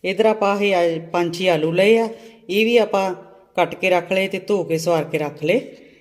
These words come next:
ਤੇ ਇਹਦੇ ਵਿੱਚ ਜਿਹੜੇ ਆਪਾਂ ਇਹ ਪਾਉਣੇ ਆ, ਇਹ ਦੋ ਪਿਆਜ਼ ਪਾਏ ਆ, ਇੱਕ ਹਰੀ ਮਿਰਚ ਆ,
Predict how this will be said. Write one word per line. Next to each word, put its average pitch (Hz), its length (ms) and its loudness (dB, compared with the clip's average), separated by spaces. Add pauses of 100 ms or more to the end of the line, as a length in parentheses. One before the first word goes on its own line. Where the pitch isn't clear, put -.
(120)
ਤੇ - 40 -16
ਇਹਦੇ 233 240 0
ਵਿੱਚ 269 180 2
ਜਿਹੜੇ 247 240 4
ਆਪਾਂ 233 320 0 (500)
ਇਹ 196 100 -2
ਪਾਉਣੇ 196 420 0
ਆ, 202 160 -4 (800)
ਇਹ 208 120 -2 (120)
ਦੋ 185 180 4
ਪਿਆਜ਼ 170 420 4
ਪਾਏ 226 260 4
ਆ, 254 140 0 (360)
ਇੱਕ 196 200 -8
ਹਰੀ 170 260 -2
ਮਿਰਚ 226 340 0
ਆ, 254 160 2